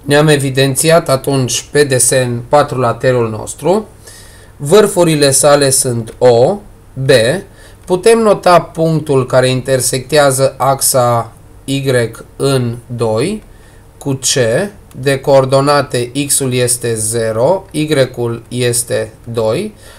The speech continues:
deci avem O, B și punctul de intersecție ne mai trebuie a graficelor funcțiilor f și g,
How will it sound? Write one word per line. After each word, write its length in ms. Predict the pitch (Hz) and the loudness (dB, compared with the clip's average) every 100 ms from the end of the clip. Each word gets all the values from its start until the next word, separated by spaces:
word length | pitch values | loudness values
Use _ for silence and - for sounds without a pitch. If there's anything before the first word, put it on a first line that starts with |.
| - | -14
deci 220 | 160 170 | -6 0
avem 420 | 180 151 151 147 139 | 2 4 2 0 -4
O, 240 | 180 214 208 | 0 2 2
B 140 | 127 139 208 | 2 2 2
și 460 | - - 202 240 - - | -2 -4 -6 -6 -10 -20
punctul 440 | - 233 240 220 175 | -6 -4 0 -2 0
de 80 | 175 | 0
intersecție 880 | 175 160 156 151 - 226 - 151 | -2 0 0 2 -2 -2 -2 0
ne 140 | 147 135 | 0 0
mai 180 | 123 120 | -2 -4
trebuie 440 | 139 170 160 151 | -4 -4 -2 -4
a 100 | 123 | -4
graficelor 920 | 117 131 165 165 123 - 117 127 143 - - - - - | -2 0 0 -2 -6 -6 -2 0 0 -4 -18 -20 -20 -16
funcțiilor 760 | - 165 156 143 123 117 113 - 127 180 | -4 -2 -2 -4 -2 -4 -4 -2 2 2
f 60 | - - - - - - - - | -2 -14 -20 -20 -20 -20 -20 -16
și 280 | - - | -8 -6
g, 80 | 165 | -4